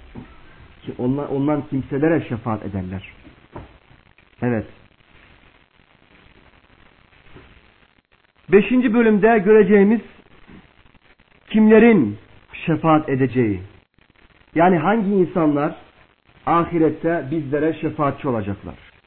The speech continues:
Evet, bunları bilmekte fayda var. Cenab-ı Hak,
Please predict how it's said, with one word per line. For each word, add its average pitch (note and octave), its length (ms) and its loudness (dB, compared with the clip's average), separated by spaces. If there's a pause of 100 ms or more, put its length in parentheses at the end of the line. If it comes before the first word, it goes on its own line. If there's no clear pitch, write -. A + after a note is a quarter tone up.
(1800)
Evet, G#2+ 220 -2 (440)
bunları D3+ 340 2
bilmekte C#3+ 400 0
fayda C3 340 0
var. G2 200 -8 (3250)
Cenab-ı G#3 360 4
Hak, E3+ 300 -2